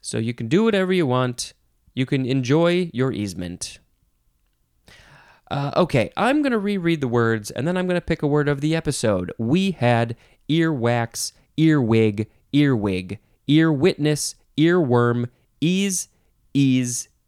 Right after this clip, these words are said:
easel, and easement.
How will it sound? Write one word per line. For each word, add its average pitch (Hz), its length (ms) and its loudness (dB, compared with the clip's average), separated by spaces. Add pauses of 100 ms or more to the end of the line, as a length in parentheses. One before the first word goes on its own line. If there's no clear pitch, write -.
(140)
easel, 113 640 0 (340)
and 110 340 -4
easement. 92 760 -6